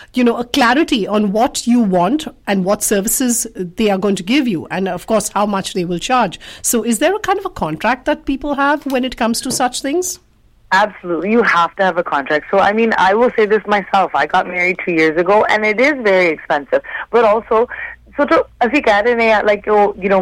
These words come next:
Speaker 2: ਮਹਿੰਦੀ ਦਾ ਫੰਕਸ਼ਨ ਹੋਗਾ and it's from five to seven. But what if it goes five to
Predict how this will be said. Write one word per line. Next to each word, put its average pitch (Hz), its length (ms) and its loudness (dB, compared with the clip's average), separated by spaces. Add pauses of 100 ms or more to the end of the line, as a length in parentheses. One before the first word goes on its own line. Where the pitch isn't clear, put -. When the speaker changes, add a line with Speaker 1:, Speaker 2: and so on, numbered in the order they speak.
(100)
Speaker 2:
ਮਹਿੰਦੀ 208 200 0
ਦਾ 220 140 4
ਫੰਕਸ਼ਨ 196 320 -2
ਹੋਗਾ 185 240 2 (140)
and 180 180 -4
it's - 240 -6
from 208 260 0 (140)
five 185 340 2
to 202 140 -4 (100)
seven. 143 240 -2 (320)
But 220 100 4 (120)
what 247 180 4
if 262 120 -2
it - 80 -2
goes 262 180 2
five 185 220 0
to - 40 -4